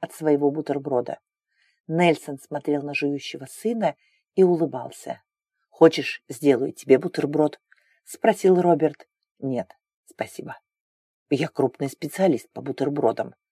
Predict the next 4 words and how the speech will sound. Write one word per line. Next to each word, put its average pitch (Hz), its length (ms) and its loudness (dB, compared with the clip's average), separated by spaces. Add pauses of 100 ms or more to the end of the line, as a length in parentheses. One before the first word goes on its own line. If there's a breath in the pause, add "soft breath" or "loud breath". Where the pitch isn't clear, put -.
(580)
Нельсон 180 440 0
покачал 170 480 0
головой, 165 540 2
улыбаясь. 143 720 0